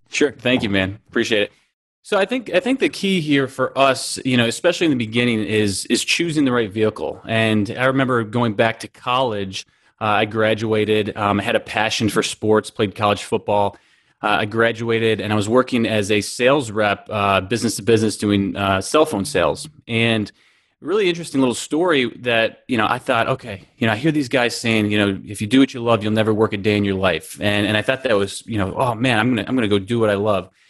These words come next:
Speaker 2: And so I got a part-time job as a personal trainer, love working out. Long story short, it was soul sucking. The people there, um, you know,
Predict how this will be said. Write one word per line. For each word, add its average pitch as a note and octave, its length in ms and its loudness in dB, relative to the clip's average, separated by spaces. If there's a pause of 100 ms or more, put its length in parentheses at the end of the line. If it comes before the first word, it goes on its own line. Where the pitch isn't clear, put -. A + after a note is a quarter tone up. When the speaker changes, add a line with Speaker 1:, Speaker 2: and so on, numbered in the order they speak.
(180)
Speaker 2:
And A#2 140 -2
so C3+ 120 -2
I C3 80 2
got C#3 180 -2
a - 40 -2
part-time C#3+ 680 -2
job A2+ 480 0
as G#2+ 120 -2
a G#2+ 40 -4
personal A2 420 0
trainer, C3 560 -2
love A#2 300 2
working B2 340 2
out. G#2 320 2 (420)
Long C#3 300 -2
story D3 260 0
short, D3 540 -2
it B2 40 -4
was A2+ 160 -2
soul D3 260 0
sucking. F#2 500 -6
The G#2 100 -6
people B2 420 -2
there, A2 560 0
um, F#2+ 340 0
you G#2 80 -2
know, F2 180 -2